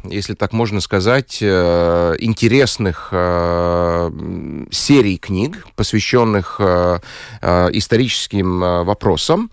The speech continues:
И, э, как, как первое, я, я могу сказать, это был цикл, э, Витолда Машновского про церкви Латвии, потом был, э, цикл книг про, э, поместья в Латвии. А, и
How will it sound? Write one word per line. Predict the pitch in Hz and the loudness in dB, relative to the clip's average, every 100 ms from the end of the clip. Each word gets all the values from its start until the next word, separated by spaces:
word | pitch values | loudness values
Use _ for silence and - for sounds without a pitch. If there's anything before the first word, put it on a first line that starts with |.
| - - - - | -12 -20 -20 -2
И, | 113 113 110 - | 2 4 4 2
э, | 104 98 98 98 98 - - - - - | 2 2 2 0 -4 -10 -14 -18 -20 -6
как, | 120 - | -4 -2
как | 110 - | -2 0
первое, | 151 170 117 98 | 2 2 2 2
я, | 95 98 | 0 -2
я | 104 92 | -4 -4
могу | 98 101 | -4 -4
сказать, | - 104 101 | -2 0 0
это | 87 92 | 0 -4
был | 90 92 90 | 0 2 2
цикл, | - 123 - 95 90 90 | 0 0 2 2 4 2
э, | 90 87 85 87 | 0 2 2 2
Витолда | 95 - 92 85 | 0 2 2 2
Машновского | 92 - 104 92 101 85 | -2 0 0 0 0 0
про | 78 107 113 95 85 | 0 2 4 2 -2
церкви | - 101 78 90 | 0 0 0 -2
Латвии, | 82 73 - 101 120 | -2 -2 -2 -4 -4
потом | - - 123 123 98 | -4 -2 0 2 2
был, | 90 87 | 2 2
э, | 87 85 82 82 82 | 0 2 2 0 0
цикл | - 110 95 | 0 0 0
книг | - 110 110 95 - | -2 -2 -2 -2 -6
про, | - 92 87 87 82 - - - - | -2 2 4 2 -2 -10 -20 -12 -4
э, | 80 80 82 80 | 0 2 0 0
поместья | 113 107 87 - - 101 | 0 2 0 -4 -2 0
в | 101 | 2
Латвии. | 120 - 135 135 131 - - - - - | 0 0 -2 -2 -4 -12 -20 -20 -20 -6
А, | - 95 95 95 92 | 0 4 4 4 2
и | - 113 113 117 | 0 2 4 2